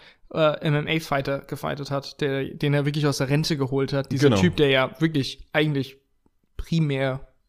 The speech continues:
Speaker 1: Ringen gemacht hat in seinem Leben
Speaker 2: Ja,
Speaker 1: und wenig
Speaker 2: genau.
Speaker 1: mit Boxen am Hut
Speaker 2: Ja.
Speaker 1: hatte, als er ihn halt aus der, aus der Rente geholt hat und hat ihn halt dann,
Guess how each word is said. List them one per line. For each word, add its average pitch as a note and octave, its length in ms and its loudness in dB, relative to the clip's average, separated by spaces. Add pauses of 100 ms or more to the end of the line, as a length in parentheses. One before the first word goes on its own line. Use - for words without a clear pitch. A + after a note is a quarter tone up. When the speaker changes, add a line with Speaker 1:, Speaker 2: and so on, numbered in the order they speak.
Speaker 1:
Ringen C#3+ 420 2
gemacht B2+ 360 -6
hat C3+ 120 -4
in C3+ 60 -6
seinem C3 220 -4
Leben C3 160 2
Speaker 2:
Ja, G#2+ 120 6
Speaker 1:
und C#3+ 260 0
wenig D#3 320 6
Speaker 2:
genau. F3 140 4
Speaker 1:
mit D#3 160 4
Boxen D3+ 420 2
am C3 220 0
Hut E3+ 180 2
Speaker 2:
Ja. - 60 4
Speaker 1:
hatte, C3+ 240 -2 (580)
als C#3 200 2
er C#3+ 100 8
ihn C#3+ 220 4
halt C3+ 180 2
aus - 260 -2
der, C3+ 200 2
aus C3 100 -4
der C#3 140 -2
Rente C3+ 200 -2
geholt C3 260 -2
hat C3+ 120 -2
und B2 60 -2
hat C3+ 120 -2
ihn C3 140 -2
halt C3 140 -2
dann, C3 200 -4